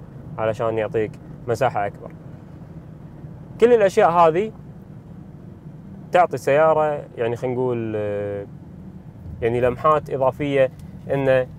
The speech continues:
أوكي، صدقنا صار لها ثمان سنوات، ولكن ما زال يستخدمون أفضل، خلينا نقول، وسائل الراحة اللي تناسب سيارة مثل إنفينيتي.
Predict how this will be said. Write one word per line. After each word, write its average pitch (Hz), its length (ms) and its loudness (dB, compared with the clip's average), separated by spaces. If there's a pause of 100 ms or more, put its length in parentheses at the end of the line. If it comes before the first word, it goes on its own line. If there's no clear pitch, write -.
أوكي، 123 280 0 (180)
صدقنا 151 300 0
صار 131 160 2
لها 123 180 0
ثمان 117 160 0
سنوات، 131 400 0
ولكن 123 500 2 (180)
ما 107 160 2
زال 113 360 2 (200)
يستخدمون 113 760 0 (720)
أفضل، 110 420 0 (140)
خلينا 113 160 -6
نقول، 104 200 -4 (220)
وسائل 135 300 4
الراحة 131 400 2 (200)
اللي 135 160 -2
تناسب 127 340 -2
سيارة 113 480 2 (360)
مثل 135 240 -4
إنفينيتي. 131 520 -4